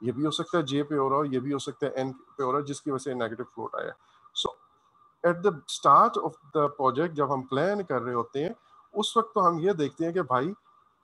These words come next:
मेरे पास जो total duration है, अगर वो project के target duration या वो जो constraint हमें charter के अंदर लिख के दिया कि इसके अंदर अंदर project complete करना है, उसके अंदर हो रहा है और पाँच हज़ार ये वाले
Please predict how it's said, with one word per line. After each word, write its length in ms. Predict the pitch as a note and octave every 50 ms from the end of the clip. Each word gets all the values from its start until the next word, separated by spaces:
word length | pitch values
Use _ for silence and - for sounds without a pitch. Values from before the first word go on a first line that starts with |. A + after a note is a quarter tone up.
| _ -
मेरे 260 | D3 D3+ E3 F3+ G#3
पास 380 | G#3+ G#3 E3 D#3 D#3 E3 D#3+ - -
जो 140 | D3 E3+ E3
total 580 | D#3 - _ _ F#3+ F#3+ G3 - A#3 A3+ A3 E3+
duration 540 | C#3 C3+ C3+ C3 C#3 C#3 - - F#3+ F#3
है, 300 | D#3+ C3 B2+ B2+ C3 D3+ - _ _ _ _ _ _
अगर 300 | - C#3+ D3+ E3+ G#3 G3+
वो 180 | F#3+ E3+ F3 F3+
project 460 | F3+ - D3+ C#3 C3 B2 D3 E3 E3 - _
के 300 | _ - D3+ D3+ D3+ D#3+
target 520 | D#3 - - C#3+ B2+ C#3 C#3 C#3 D3+ D#3 C#3
duration 420 | C#3 C3+ C3 C3 B2+ - D3 C#3
या 140 | C3+ C3+ C3+
वो 100 | C3 C3+
जो 120 | B2 C3
constraint 560 | C3 - C3+ B2+ B2 - - D3 D#3 E3 D#3 C#3+
हमें 160 | C3+ C3 C3
charter 360 | B2 - B2+ B2 B2 B2+ C#3+
के 100 | C3+ C3
अंदर 200 | C3 A#2+ B2 B2+
लिख 120 | A2+ B2 C#3
के 180 | - - D#3
दिया 240 | C3 A2+ B2 B2 A#2+
कि 120 | A2+ - C#3 - - D3+
इसके 240 | C3+ - - - C3+
अंदर 200 | B2 B2 C3 C3
अंदर 160 | B2+ B2 C3
project 320 | B2 B2 B2 A#2 B2 -
complete 340 | - A#2 A2+ - E3+ F#3 E3
करना 220 | - B2 A2+ A#2+
है, 60 | D3 F3 - _ _ _ _ _ - _ _ -
उसके 280 | G3+ - - - A3
अंदर 240 | F#3+ F3 E3 G3 G3
हो 260 | F3 - B2+ C#3+ F#3
रहा 180 | F#3 D3+ B2+ G#2+
है 80 | G2+ - - _ _ _ _ _ _ -
और 160 | D#3 D#3+ - - _ _
पाँच 320 | - G#3+ G#3+ F3+ G3+ G3 F#3+
हज़ार 340 | D3+ C3+ D3 D#3 E3+ F3 F3 _ _ _ _ _
ये 140 | D3+ C#3+ D#3+
वाले 200 | E3+ E3 D3+ D#3